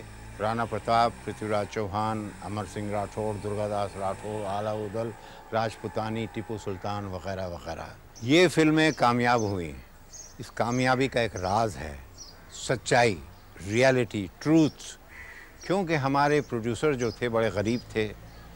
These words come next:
यानी बड़े-बड़े सेट नहीं लगा सकते थे, क्राउड सीन्स नहीं होते थे, सजावट नहीं होती थी, इसलिए हम एक्चुअल लोकेशन पे शूटिंग करते थे। जैसे राणा प्रताप का हमने जो वॉर सीन लिया,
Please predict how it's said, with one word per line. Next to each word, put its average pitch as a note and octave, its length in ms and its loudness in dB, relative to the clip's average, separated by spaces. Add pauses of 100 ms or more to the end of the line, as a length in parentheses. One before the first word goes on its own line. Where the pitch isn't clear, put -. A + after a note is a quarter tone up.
(340)
यानी A2+ 160 0
बड़े-बड़े A2 380 2
सेट - 260 -2
नहीं A2 100 -2
लगा G2 260 2
सकते - 320 -8
थे, G2 260 -4
क्राउड G2 300 -4
सीन्स G#2+ 360 -6
नहीं G2 120 -4
होते F#2 220 -8
थे, G2+ 180 -6
सजावट G2 540 -6
नहीं G#2+ 160 -4
होती F#2 280 -8
थी, F2+ 220 -10 (640)
इसलिए G#2 540 0 (680)
हम C#3+ 280 4 (200)
एक्चुअल C3+ 400 2
लोकेशन C3 500 2
पे A#2+ 100 -2
शूटिंग G#2+ 360 -4
करते G2 300 -4
थे। F2 240 -6 (460)
जैसे A#2+ 500 4 (540)
राणा C3 220 4
प्रताप A#2+ 420 2
का A#2+ 140 2
हमने A2 520 0 (160)
जो F#2+ 100 0
वॉर A2+ 260 4
सीन B2 300 0
लिया, A2+ 340 4